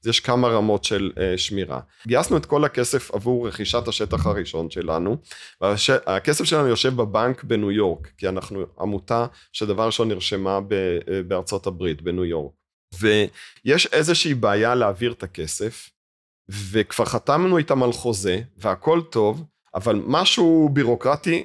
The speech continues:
הכסף לא עובר. והם, אני זוכר, זה היה יום שני, ובאפריל, שהם מודיעים לנו שאם הכסף לא מגיע עד יום שבת, הם מוכרים את הכ-, את השטח לכורתי עצים.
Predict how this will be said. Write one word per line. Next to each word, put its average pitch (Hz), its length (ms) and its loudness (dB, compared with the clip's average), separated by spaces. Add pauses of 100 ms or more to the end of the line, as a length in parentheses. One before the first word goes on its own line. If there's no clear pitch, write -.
הכסף - 460 -2
לא 117 100 4
עובר. 95 460 2 (880)
והם, 110 580 2 (160)
אני 110 120 2
זוכר, 120 380 0
זה 120 120 2
היה 110 180 4
יום 139 300 2
שני, 117 600 0 (1120)
ובאפריל, 117 1160 2 (300)
שהם 110 300 2
מודיעים 117 840 0 (280)
לנו 120 580 2
שאם - 540 -2
הכסף 120 500 -4
לא 117 120 2
מגיע 113 340 0
עד 101 140 -2
יום 117 140 2
שבת, 104 640 -2 (160)
הם 107 100 0
מוכרים 120 600 -2
את 117 160 -4
הכ-, 101 400 -4
את 104 120 -4
השטח 120 520 0
לכורתי 107 600 0
עצים. 87 500 -4